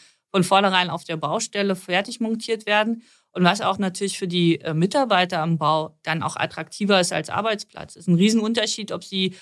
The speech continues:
bei Wind und Wetter jeden Tag in der Republik auf unterschiedlichen Bauplätzen,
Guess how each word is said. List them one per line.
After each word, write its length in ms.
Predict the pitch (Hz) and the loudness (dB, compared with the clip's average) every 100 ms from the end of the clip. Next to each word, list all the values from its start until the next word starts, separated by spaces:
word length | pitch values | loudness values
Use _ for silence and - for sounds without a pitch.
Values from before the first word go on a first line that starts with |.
| _ _ | _ _
bei 180 | 180 170 | 4 6
Wind 260 | 202 240 208 | 6 4 0
und 200 | 185 170 | -2 0
Wetter 260 | 208 233 | 0 0
jeden 320 | 220 196 208 | 0 2 0
Tag 340 | 214 208 208 - _ | -2 -4 -6 -10 _
in 140 | 185 | -2
der 140 | 190 185 | 0 -2
Republik 400 | 185 202 196 208 | -4 -2 -2 0
auf 160 | 180 | 0
unterschiedlichen 960 | 190 226 226 208 220 202 180 175 170 - | 0 0 0 -2 -6 -8 -2 2 2 2
Bauplätzen, 880 | 160 160 208 - 226 - 240 247 | 0 0 -2 -8 -8 -6 -4 -4